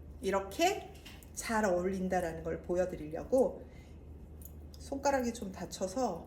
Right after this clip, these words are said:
지금 손가락 하나를 못 써가지고. 이렇게. 색깔도 예쁘죠? 이렇게.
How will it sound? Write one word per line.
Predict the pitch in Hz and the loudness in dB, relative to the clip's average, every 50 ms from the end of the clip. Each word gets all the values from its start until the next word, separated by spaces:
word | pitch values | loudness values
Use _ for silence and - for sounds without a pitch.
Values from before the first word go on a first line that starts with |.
| - - - | -14 -16 -16
지금 | - - - - - - | -14 -14 -12 -10 -10 -10
손가락 | - - - - 269 - 285 269 262 - 277 | -10 -8 -8 -8 -4 -2 -2 -2 -2 -4 -6
하나를 | 294 302 285 277 262 | -6 -4 -2 -2 -2
못 | - - - | -2 -4 -6
써가지고. | - - - - - - - - - - - - - 269 - - - - - - - - - - - - - - - - - - - - - | -8 -6 -6 -6 -6 -6 -6 -8 -8 -10 -6 -4 -4 -4 -4 -6 -10 -14 -14 -16 -16 -16 -16 -16 -16 -18 -18 -16 -16 -16 -16 -16 -16 -16 -16
이렇게. | - - - - - - - - - - - - - - - - - - - - - - - - - - - - - - - - - - - - 254 240 | -16 -16 -16 -14 -14 -14 -14 -14 -16 -16 -16 -16 -14 -14 -16 -16 -16 -16 -18 -18 -18 -16 -16 -16 -16 -16 -18 -18 -18 -18 -16 -16 -16 -14 -14 -14 -12 -10
색깔도 | 277 247 - 277 269 254 247 226 | -10 -4 -2 0 0 0 0 -2
예쁘죠? | 202 196 - - 247 - - 311 330 - - - - - - - - - - - - - - - - - - - - - - - - - - - - - - - - - - - - - - - - - - - - - - - - - - - - - - - - - - - - - - - - - - - - - - - - - - - - - - - - - - - - - - - | -4 -6 -6 -8 -8 -8 -8 -8 -10 -10 -12 -14 -14 -14 -14 -14 -14 -14 -14 -14 -14 -16 -14 -14 -16 -16 -16 -14 -14 -16 -16 -16 -18 -18 -18 -16 -16 -14 -14 -14 -14 -14 -14 -16 -16 -16 -14 -14 -14 -14 -14 -14 -14 -14 -14 -14 -14 -14 -14 -14 -14 -14 -14 -14 -14 -14 -14 -14 -14 -14 -14 -14 -14 -14 -14 -14 -14 -14 -16 -16 -16 -16 -16 -18 -18 -16 -16 -16 -16 -14 -16 -16 -16 -16 -16 -14
이렇게. | - - - - - - - | -14 -14 -14 -14 -14 -14 -14